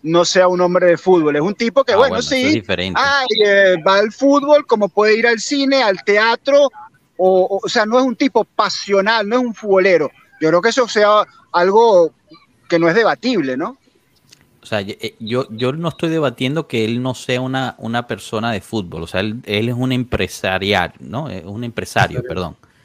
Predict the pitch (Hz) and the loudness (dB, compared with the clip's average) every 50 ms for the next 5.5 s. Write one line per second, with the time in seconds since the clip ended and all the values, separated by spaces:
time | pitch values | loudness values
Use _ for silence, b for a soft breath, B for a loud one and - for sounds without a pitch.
0 | B B B 139 135 123 - - _ _ _ - 107 104 101 101 101 98 95 95 | B B B 6 6 6 4 -2 _ _ _ -6 -4 -2 -2 -2 -4 -4 -2 0
1 | 101 104 92 107 113 - _ _ - 104 - _ 123 131 143 139 - - 147 127 | 0 0 -2 -4 -10 -10 _ _ -18 -18 -14 _ -6 -6 -6 -4 -2 -2 0 0
2 | 120 120 123 120 123 123 - 151 117 107 113 131 - - - _ _ _ _ _ | 2 2 2 0 0 2 2 2 4 4 2 0 -2 -8 -20 _ _ _ _ _
3 | _ 110 107 107 113 110 107 120 123 131 139 139 151 139 139 131 - - 151 143 | _ -16 -8 -4 -4 -2 0 -2 -4 -4 -2 -6 -4 -4 -4 -6 -6 -6 -6 -6
4 | 131 131 160 - - - 123 113 110 117 117 113 110 123 127 123 123 117 104 98 | -4 -6 -8 -8 -6 -6 -6 -4 -2 0 0 0 0 0 -2 -2 -2 -2 -2 -2
5 | 90 90 98 143 147 95 82 82 - | -4 -4 -2 -2 -4 -4 -4 -8 -14